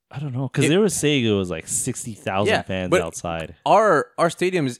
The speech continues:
Speaker 2: in downtown Toronto.
Speaker 1: I know,
Speaker 2: You
Speaker 1: but, but on the day where we won, there was, I don't know how
Speaker 2: I think
Speaker 1: many
Speaker 2: it was, like,
Speaker 1: people were
Speaker 2: twenty.
Speaker 1: out.
Speaker 2: I think it was, like, twenty.
Speaker 1: Oh, wasn't that, it wasn't as big
Speaker 2: Yeah,
Speaker 1: as
Speaker 2: because
Speaker 1: the
Speaker 2: it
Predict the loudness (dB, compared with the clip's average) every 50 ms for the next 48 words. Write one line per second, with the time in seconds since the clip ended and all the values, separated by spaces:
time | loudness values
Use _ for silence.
0 | _ -2 0 0 0 0 -2 -6 -4 -2 0 0 0 0 2 0 0 0 0 0
1 | 0 2 2 2 0 -2 -4 _ _ _ _ _ _ _ _ _ _ _ _ -2
2 | 0 2 2 4 4 2 0 0 0 0 0 2 4 2 2 2 0 -2 0 2
3 | 4 4 4 4 2 2 2 2 2 2 2 -2 -2 -2 -2 0 2 2 2 0
4 | -2 -6 -10 -8 -4 -2 0 2 2 2 2 0 -2 -8 -12 -8 -4 -2 0 0
5 | 2 0 0 0 0 0 0 0 2 2 2 2 0 0 0 0 0 2 0 0
6 | -4 -8 -12 -20 _ -18 -14 -10 -8 -6 -6 -6 -8 -10 -12 -14 -12 -6 -4 -2
7 | -2 -2 -2 -2 -4 -2 -2 -2 -2 -2 -4 -4 -6 -4 -4 -4 -4 -4 -4 -6
8 | -6 -4 -2 -2 0 0 0 0 -2 -2 -2 -2 -4 -4 -8